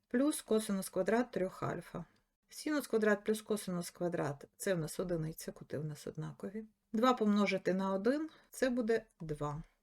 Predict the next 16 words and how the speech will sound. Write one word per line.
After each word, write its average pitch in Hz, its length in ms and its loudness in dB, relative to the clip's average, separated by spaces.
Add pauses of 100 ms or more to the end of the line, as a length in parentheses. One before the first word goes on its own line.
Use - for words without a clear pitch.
(280)
То 214 120 0
відповідь 214 500 2
Д. 156 280 -2 (300)
Попробуйте 220 500 6
спростити 214 500 0
такий 220 300 6
вираз. 160 480 0
Синус 233 360 2
квадрат 190 340 2
чотири 180 340 0
бета 247 300 0
мінус 185 280 2
косинус 220 380 -2
квадрат 196 320 2
чотири 175 380 -2
бета. 143 400 -6